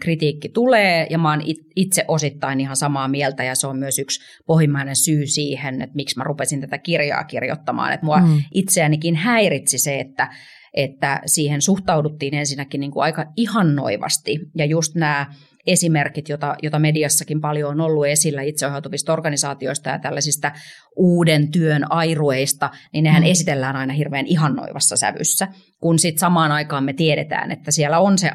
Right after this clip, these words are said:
Speaker 1: kolikolla on aina se toinen puoli ja, ja, ja sitä ei sovi myöskään unohtaa tai olla näyttämättä. Ja tää on se, se, et,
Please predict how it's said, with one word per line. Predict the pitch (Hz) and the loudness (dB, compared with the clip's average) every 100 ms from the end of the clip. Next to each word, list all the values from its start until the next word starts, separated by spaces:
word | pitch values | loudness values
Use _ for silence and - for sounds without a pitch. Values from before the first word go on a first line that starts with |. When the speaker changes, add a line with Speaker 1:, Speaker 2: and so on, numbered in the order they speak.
| 190 | -2
Speaker 1:
kolikolla | 190 190 185 185 185 | 0 2 4 4 4
on | 180 | 4
aina | 185 175 | 4 2
se | 165 | 0
toinen | 151 170 156 139 | 0 0 0 0
puoli | 147 151 143 | 0 0 2
ja, | - 147 - - - - | 0 -4 -8 -20 -10 0
ja, | 156 151 | 0 2
ja | 160 | 0
sitä | 143 165 156 143 | 0 0 0 -2
ei | 143 | 0
sovi | - 147 143 | 0 0 2
myöskään | 135 139 135 135 139 139 | 0 0 -2 -2 -6 -6
unohtaa | - 156 147 - - - - - | 0 2 2 -2 -4 -4 -4 -4
tai | 127 | -4
olla | - 139 135 | -2 -2 -2
näyttämättä. | 131 139 - 143 - - 190 - 214 208 _ _ - - | -2 0 -2 -4 -8 -6 -8 -6 -8 -8 _ _ -14 -6
Ja | 151 | -2
tää | 160 170 | 0 2
on | 160 | 2
se, | 156 147 147 175 | 2 0 -2 -2
se, | 151 139 - | -2 -2 -6
et, | - 151 | -6 -6